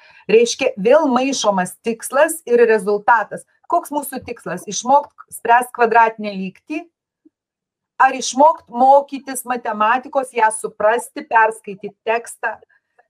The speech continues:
Tai jeigu išmokt spręsti kvadratinę lygtį, korepetitorius tikrai padės. Tikrai padės, jisai išmokins, va, vėl išmokins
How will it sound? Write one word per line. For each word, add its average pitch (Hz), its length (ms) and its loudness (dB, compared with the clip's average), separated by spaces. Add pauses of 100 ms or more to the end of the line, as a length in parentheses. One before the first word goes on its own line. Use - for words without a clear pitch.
Tai 277 60 -2
jeigu 302 440 -2
išmokt - 640 0
spręsti 202 480 -2
kvadratinę 190 580 -2
lygtį, 240 340 -10
korepetitorius 277 800 -4
tikrai 247 400 -8
padės. 175 540 -8
Tikrai 214 360 -4
padės, 233 520 0
jisai 214 260 -6
išmokins, 269 720 -6 (200)
va, 185 220 0
vėl 202 280 2
išmokins 240 1040 -6